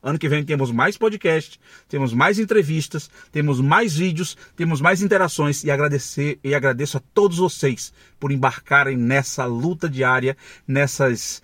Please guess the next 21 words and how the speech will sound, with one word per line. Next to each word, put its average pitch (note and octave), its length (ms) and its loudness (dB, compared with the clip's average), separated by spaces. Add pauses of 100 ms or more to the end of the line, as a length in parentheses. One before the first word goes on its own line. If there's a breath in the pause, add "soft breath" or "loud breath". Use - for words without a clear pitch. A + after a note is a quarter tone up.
(140 soft breath)
interações D3+ 640 0
diárias, C#3 560 2 (240 loud breath)
nesses C#3 380 -4
vídeos F#3+ 280 0
diários D#3 420 4
e E3+ 40 2
esses D3 320 0
montes D3+ 500 2
de F3+ 100 0
feedbacks D3+ 540 -2
que C#3 60 -6
recebemos C3+ 380 -4
ao C3+ 60 0
longo C3 180 -4
do B2 100 -2
ano. G#2+ 120 -4 (880 soft breath)
Amo A#3+ 280 4
vocês, E3+ 560 0
meus C3+ 260 -2
sales B2+ 440 -2
engineers, A#2+ 840 -4